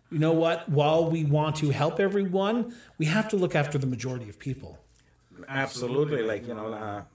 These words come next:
Speaker 2: uh, let's say for one person doesn't feel safe in the community. Okay, so he has to get rid of his fear, and we will hear their concern. And whatever we can do, we will help them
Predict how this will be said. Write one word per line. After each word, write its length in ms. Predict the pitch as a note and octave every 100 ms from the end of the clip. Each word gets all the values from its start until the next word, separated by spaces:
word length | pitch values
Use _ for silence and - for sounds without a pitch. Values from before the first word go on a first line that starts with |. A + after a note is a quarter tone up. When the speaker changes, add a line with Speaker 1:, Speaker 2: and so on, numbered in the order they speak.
| F2
Speaker 2:
uh, 180 | F#2 E2+ _ _ _ G2+
let's 240 | G2+ A2
say 140 | D3 A#2
for 360 | A#2 A2 G#2+ - _ _ _ _ A#2
one 280 | D3 E3
person 380 | D3 D3 C#3 C3
doesn't 260 | A#2+ A2+ G#2+
feel 240 | A#2 G2+
safe 400 | F2+ - G#2 D#2+ -
in 120 | G#2 G2
the 60 |
community. 440 | F2+ F2+ D2+ C2+ - _ _ _ _ A#2
Okay, 220 | A#2 C3
so 160 | D#3+ C#3+
he 100 | A3
has 220 | G3+ G#3+
to 80 | F3
get 240 | E3 D3+
rid 180 | C#3+ D3+
of 80 | D3
his 140 | A2+
fear, 360 | - D3+ B2+ A2+
and 200 | C#3 C3
we 100 | D3
will 200 | D3+ E3
hear 500 | C#3+ D3 C#3+ D3+ - _
their 160 | - A#2
concern. 440 | C3+ C3 C3 F#2+ D2+ _ _ -
And 280 | C3+ C#3 -
whatever 480 | A#2 A2+ C#3+ F3+ G3+
we 100 | E3
can 300 | D#3 D3+ C3+
do, 420 | B2 D3 A2+ G2 - _ _
we 260 | G#2+ C#3+ D3+
will 480 | D3 E3+ E3 E2 -
help 400 | - A#2+ C#3 D3
them 240 | C3+ C3